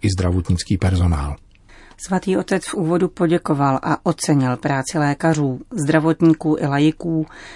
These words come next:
Speaker 2: kteří pomáhají v integrální péči o pacientky s chorobami, které mohou vážně ohrožovat plodnost a mateřství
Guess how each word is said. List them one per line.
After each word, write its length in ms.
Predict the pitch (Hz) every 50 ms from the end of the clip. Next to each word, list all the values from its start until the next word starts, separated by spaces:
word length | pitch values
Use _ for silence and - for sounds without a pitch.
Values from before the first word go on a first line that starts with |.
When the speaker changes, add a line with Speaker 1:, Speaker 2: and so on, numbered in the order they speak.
| - - -
Speaker 2:
kteří 300 | - 214 202 - 208 -
pomáhají 560 | - 180 185 185 190 190 160 180 190 180 165 156
v 80 | - -
integrální 680 | 160 170 175 165 180 165 170 170 170 165 170 170 165
péči 380 | - 156 147 139 - - 151 -
o 80 | -
pacientky 640 | - - 165 156 - - 170 160 156 151 - - 147
s 80 | - -
chorobami, 640 | - - 156 165 156 147 160 156 156 160 160 165 156
které 360 | - - - 151 147 139 135
mohou 320 | 139 139 131 143 131 127
vážně 480 | 127 147 147 151 147 139 131 135 135 -
ohrožovat 540 | 147 143 151 147 135 151 135 131 123 - -
plodnost 600 | - - 156 151 143 156 151 151 147 - - -
a 60 | 160
mateřství 760 | 151 147 147 - 170 170 - - - - 160 151 143 139 131